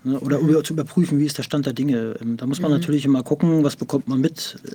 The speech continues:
Speaker 1: Ist man jetzt in der Führungsriege, setzt man sich da anders mit auseinander? Für mich jetzt als, als Beamter, sag ich mal, auf dem Löschfahrzeug ist das immer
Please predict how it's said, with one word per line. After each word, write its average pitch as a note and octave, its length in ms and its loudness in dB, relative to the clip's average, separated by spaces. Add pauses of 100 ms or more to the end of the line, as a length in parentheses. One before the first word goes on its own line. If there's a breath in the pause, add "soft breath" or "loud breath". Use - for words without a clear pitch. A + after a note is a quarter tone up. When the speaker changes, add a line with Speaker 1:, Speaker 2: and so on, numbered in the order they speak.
(140)
Speaker 1:
Ist - 160 -10
man C#3+ 80 2
jetzt C3+ 160 -2
in C3+ 60 -2
der B2+ 80 -6
Führungsriege, D3 680 2
setzt C3+ 260 -4
man C#3 80 0
sich B2 140 -4
da A#2+ 140 -4
anders C#3+ 220 0
mit C#3+ 160 0
auseinander? C#3 680 2
Für C3 120 -6
mich B2+ 180 -2
jetzt C3+ 200 -2
als, B2 340 -6
als - 340 -10 (240)
Beamter, B2+ 460 -4
sag B2+ 120 -2
ich A2+ 40 -2
mal, B2+ 100 4
auf B2 100 -6
dem B2+ 100 -4
Löschfahrzeug C3 480 -4
ist - 160 -6
das B2+ 140 -6
immer B2 280 0